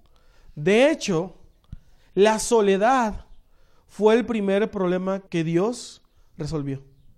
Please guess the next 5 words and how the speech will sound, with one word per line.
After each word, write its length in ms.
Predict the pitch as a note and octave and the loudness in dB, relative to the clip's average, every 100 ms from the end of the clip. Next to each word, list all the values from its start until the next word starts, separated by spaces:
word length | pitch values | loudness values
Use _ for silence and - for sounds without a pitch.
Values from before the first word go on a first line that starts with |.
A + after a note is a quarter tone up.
| - - - _ _ _ - - - - - - _ - _ _ _ _ _ _ _ _ _ _ _ _ _ _ | -20 -20 -20 _ _ _ -20 -20 -20 -20 -20 -20 _ -20 _ _ _ _ _ _ _ _ _ _ _ _ _ _
¿Ya 100 | D#3+ | -10
la 80 | D#3 | -8
agarraron? 400 | D3 D#3 B3+ D4 - _ _ _ _ _ _ - - - | -8 -8 -10 -12 -20 _ _ _ _ _ _ -20 -20 -10
En 140 | F#3 F#3 | -6 0
Génesis 760 | A3 C#4 C#4 A3 C4 - - | 2 2 2 2 0 -4 -10